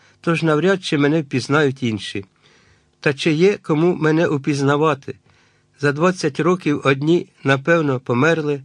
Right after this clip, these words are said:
інші зникли, адже відтоді, як я одержав листи, доставлені капітаном авантюристки, перед моїм відплиттям на Еспаньолу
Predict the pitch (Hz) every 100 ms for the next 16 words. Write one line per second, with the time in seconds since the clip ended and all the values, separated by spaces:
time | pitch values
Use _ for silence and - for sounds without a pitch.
0 | _ 185 185 - 120 104 135 170 - 147
1 | 139 _ _ _ _ _ 165 170 165 151
2 | 147 - 175 165 151 139 147 175 151 139
3 | 160 143 135 131 131 - 180 185 _ _
4 | 139 143 139 170 170 156 147 135 131 139
5 | 135 165 151 131 - 131 139 135 135 156
6 | 190 - - 113 - - - _ _ -
7 | 180 160 160 170 190 185 151 135 - 147
8 | 139 - 175 160 151 - 156 139 147 180
9 | 160 147